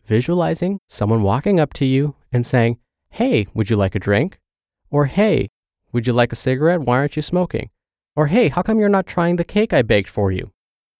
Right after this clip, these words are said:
The thought is by visualizing this and then practicing your response, you're hoping to make the response like a reflex or automatic, so that when you get to that specific situation, when you get to that social situation, it's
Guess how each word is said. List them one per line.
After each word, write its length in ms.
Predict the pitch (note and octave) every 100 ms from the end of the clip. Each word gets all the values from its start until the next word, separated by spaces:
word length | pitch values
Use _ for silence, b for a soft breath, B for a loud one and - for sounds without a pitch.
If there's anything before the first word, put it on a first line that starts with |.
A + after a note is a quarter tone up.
| _
The 100 | A#2
thought 280 | - G3+ A#3
is 160 | B2+ G#2
by 220 | F#2+ G2
visualizing 680 | G#2+ G3+ F3 A2+ F#2 G2 F2+
this 360 | D2 - - _
and 140 | A2+ A2+
then 180 | A2 - b _
practicing 580 | - D#3+ - - D3+ B2
your 120 | G#2
response, 680 | G2+ - F3+ C#3+ A#2 - _ _ _ _ -
you're 120 | A2
hoping 340 | F#3 A#3 F#3
to 100 | -
make 200 | A#2+ A2+
the 100 | -
response 520 | A2+ - - F#2+ F#2+ G#2
like 100 | G2+
a 80 |
reflex 640 | F#2+ G#2+ G#2+ - - - -
or 140 | - -
automatic, 680 | G#2+ G2+ G2+ F#2+ E2 - _ _ _ _ _
so 140 | - C#3
that 160 | C3
when 140 | B2+ A#2+
you 100 | A#2
get 260 | A2+ G#3
to 120 | - D3
that 200 | A#2 -
specific 480 | - - A2 G#2+
situation, 500 | - G2+ F2 E2 -
when 100 | G2+
you 60 | A2+
get 220 | A#2 F#3+
to 100 | -
that 220 | C3 F#2+ -
social 460 | - A#2 E3 G2+
situation, 760 | F2+ F2+ F2+ F2 A2 - A2+ - _ _ _ -
it's 160 | A#2+